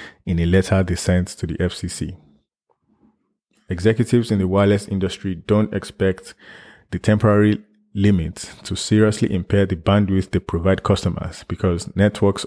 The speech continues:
already direct signals away from planes and airport tarmacs. Still, the voluntary limits are a rare step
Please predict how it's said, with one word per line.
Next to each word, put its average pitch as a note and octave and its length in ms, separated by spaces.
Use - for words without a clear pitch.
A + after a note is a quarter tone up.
already F#2+ 360
direct F2+ 440
signals F#2 420
away F2+ 300
from E2 220
planes F2+ 420
and E2 180
airport F#2 460
tarmacs. - 580
Still, F#2 420
the F2+ 80
voluntary A2 440
limits G2 420
are E2+ 160
a F#2 100
rare G2+ 260
step F2 340